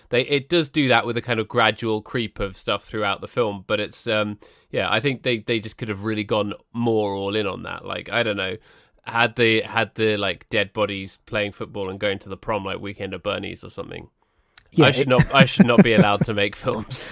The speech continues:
Speaker 2: <laughs> Well, it, this movie should end, right? I, I've thought up the way that this movie should end if you really wanted to have a big fuck you ending.
Speaker 1: Which, which I always do.
Speaker 2: Which we, we always want, right? So the, so the real ending of Heathers, here we go.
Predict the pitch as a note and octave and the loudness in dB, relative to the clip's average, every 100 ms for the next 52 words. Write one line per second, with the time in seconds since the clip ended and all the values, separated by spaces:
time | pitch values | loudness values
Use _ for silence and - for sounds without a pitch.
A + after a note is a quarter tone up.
0 | G#3 - G#3 G3+ - - - F#3 - - | -2 4 6 6 -2 -8 0 0 0 -4
1 | _ _ D#3 A3+ - A3 G3+ G#3 G3+ C#3 | _ _ 6 8 10 8 8 8 8 8
2 | F#2 F#2 F#2 - A#2 B2 - C3+ - - | 4 0 -4 -4 0 0 2 2 2 6
3 | D#3+ D#3+ D3 A#2 A#2+ A2+ G#2+ G2+ A2 - | 6 6 4 4 2 4 2 -2 -4 0
4 | G#2+ G2+ - G#2 F#2+ F#2+ - G#2+ A2 A2+ | 2 2 -2 -2 -2 -2 0 2 2 2
5 | G#2+ G#2 G2+ - G2 G#2 G2 - F#2+ - | 2 2 0 0 -2 -2 -2 -2 -4 -4
6 | - - - G2 F2 E2+ - E3 D#3 - | -4 -6 -2 -2 -2 -4 -8 -8 -8 0
7 | B2 A2+ C#3 B2+ A#2 A#2 A2 _ _ A#2+ | 0 0 -2 -2 -2 -8 -10 _ _ 0
8 | A2 G#2 G#2+ G#2 - G2 A#2 - E3 D#3+ | 2 2 2 -2 -6 -10 -8 4 4 8
9 | E3+ D#3+ D3+ D#3 D#3 D3 B2+ G#2+ G2+ E2 | 8 6 8 10 10 10 6 4 0 -4
10 | F2 F2 - - D3 D3 - D#3+ C#3+ C3 | -6 -6 2 6 6 4 6 6 8 8
11 | E3 F#3+ F#3 E3+ D#3+ - G#2+ E2+ E2 - | 10 10 10 10 8 6 0 0 -2 0
12 | - B2 A#2 A2+ F#2+ E2+ | 0 2 4 4 0 -4